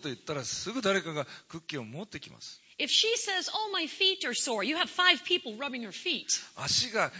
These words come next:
Speaker 1: 痛いわって言ったら五人がもう足のマッサージをすぐします。
Speaker 2: If she says, "I think I want to go across town," you have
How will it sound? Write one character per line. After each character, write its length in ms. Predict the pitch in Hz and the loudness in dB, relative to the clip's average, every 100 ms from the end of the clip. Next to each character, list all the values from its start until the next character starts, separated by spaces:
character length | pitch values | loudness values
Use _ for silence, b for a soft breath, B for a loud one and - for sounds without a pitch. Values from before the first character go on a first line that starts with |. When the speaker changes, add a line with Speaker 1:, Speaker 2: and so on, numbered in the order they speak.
| 165 | -10
Speaker 1:
痛 300 | 139 - 185 | -8 -4 -4
い 20 | |
わ 140 | 165 190 | -2 -2
っ 40 | |
て 100 | - | -4
言 20 | |
っ 20 | |
た 120 | - 165 | -4 -6
ら 40 | |
五 240 | 139 151 175 - - | -4 -8 -10 -12 -12
人 160 | 202 | -6
が 120 | 190 165 | -2 -2
も 160 | 160 | 0
う 20 | |
足 180 | 147 175 | 0 -2
の 60 | 165 | -2
マ 80 | 147 | -4
ッ 40 | |
サ 140 | 143 | -4
ー 40 | 170 | -6
ジ 100 | 135 | -6
を 40 | 120 | -6
す 120 | 190 | -6
ぐ 140 | 156 | -6
し 120 | 123 | -8
ま 100 | 82 | -8
す。 160 | - - b - | -12 -18 b -4
Speaker 2:
If 60 | 311 | 4
she 240 | - 427 | 6 6
says, 380 | 427 427 392 - | 2 0 0 2
"I 100 | 359 | 2
think 220 | 359 523 523 | 2 0 0
I 80 | 453 | 2
want 160 | 427 - | 2 0
to 40 | 285 | -4
go 200 | 339 330 | -4 -6
across 420 | - 330 294 - | -2 -2 -2 -2
town," 400 | - 302 220 208 | 0 0 0 -2
you 120 | 254 | -4
have 220 | 302 294 | -2 -2